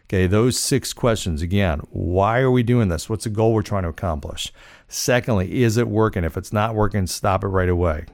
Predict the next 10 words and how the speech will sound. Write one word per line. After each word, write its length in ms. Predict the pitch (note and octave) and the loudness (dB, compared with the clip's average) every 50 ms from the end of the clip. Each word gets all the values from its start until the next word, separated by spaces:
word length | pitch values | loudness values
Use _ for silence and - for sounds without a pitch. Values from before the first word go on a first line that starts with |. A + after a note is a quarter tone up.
| - - | -18 -10
If 160 | E2+ - F2+ | -8 -4 -4
it 120 | G2+ F#2+ G#2+ | 0 0 2
is. 440 | A#2+ B2 A2+ F2 D#2+ - - - - - - - _ _ - | 2 2 2 0 -2 -6 -12 -12 -14 -16 -20 -20 _ _ -12
Third, 540 | - - C3 B2 B2+ A#2+ A2+ A2 F#2 D#2+ - - _ - - B2+ | -4 0 0 2 2 2 2 0 -2 -4 -10 -18 _ -20 -12 -4
what 240 | A2 A2+ A#2 A#2+ A#2+ | 0 2 2 2 0
is 260 | - C3+ A2+ G2+ G2 | -2 -2 -4 -2 -4
the 100 | - G2+ | -4 -6
cost? 720 | - - - A2 A#2 A2+ G2 F2 - - - - - - - _ _ | -6 -6 -4 -2 0 0 0 -2 -6 -12 -14 -14 -16 -20 -20 _ _
Okay, 360 | - - G2 G2+ G#2 A2 G#2 - - - - | -8 -4 -2 -2 -2 -2 -4 -6 -10 -18 -20
financially, 880 | - - A2+ G#2 A2 B2 C3 C3 - - C#3 C3 C3 C3 C3 C3 A#2+ | -8 -6 -4 0 0 0 0 0 -2 -2 -2 0 2 2 0 0 -2